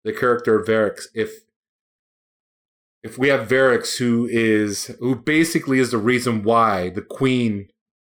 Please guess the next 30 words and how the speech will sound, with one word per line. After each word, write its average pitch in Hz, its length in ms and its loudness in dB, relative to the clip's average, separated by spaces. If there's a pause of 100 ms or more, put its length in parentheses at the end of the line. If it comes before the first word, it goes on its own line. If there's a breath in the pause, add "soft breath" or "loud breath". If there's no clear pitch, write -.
took - 360 -6
complete 117 460 -4
control 113 500 0
of 107 180 -2
the 98 100 -2
House 107 280 -2
of 95 140 -4
Wolves. 98 440 -6
If 110 120 -12
it 123 80 -2
wasn't 135 320 0
for 151 120 0
Varix, 104 540 -2 (500)
there 120 200 2
would 120 240 0
be 120 180 2
no 113 320 2
Queen 110 500 -4
with 101 280 -2
the 95 100 -10
Fallen. - 480 -6 (200)
Like, 92 280 -12 (340)
she, - 320 -10
he's 123 500 -2
the 151 80 0
one 131 180 0
that 120 120 -2
convinced 107 680 -4 (460)
the 113 80 -4
Eliksni. 110 800 -2